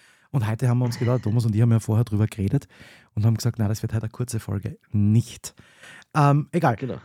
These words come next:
Speaker 1: Jedenfalls, was man, man mu-, lass es uns einmal objektiv runterbrechen, das Spiel. Objektiv bewertet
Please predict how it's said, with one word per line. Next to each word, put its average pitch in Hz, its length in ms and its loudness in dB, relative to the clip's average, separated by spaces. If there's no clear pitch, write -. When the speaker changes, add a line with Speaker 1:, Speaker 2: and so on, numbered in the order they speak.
Speaker 1:
Jedenfalls, 143 580 0
was 135 220 0
man, 156 140 -2
man 139 120 4
mu-, 147 240 0
lass 151 220 0
es 180 60 -4
uns 180 120 -2
einmal 165 180 2
objektiv 143 720 -4
runterbrechen, 120 640 -2
das 76 120 -16
Spiel. - 300 -20
Objektiv 147 560 -2
bewertet 127 680 -4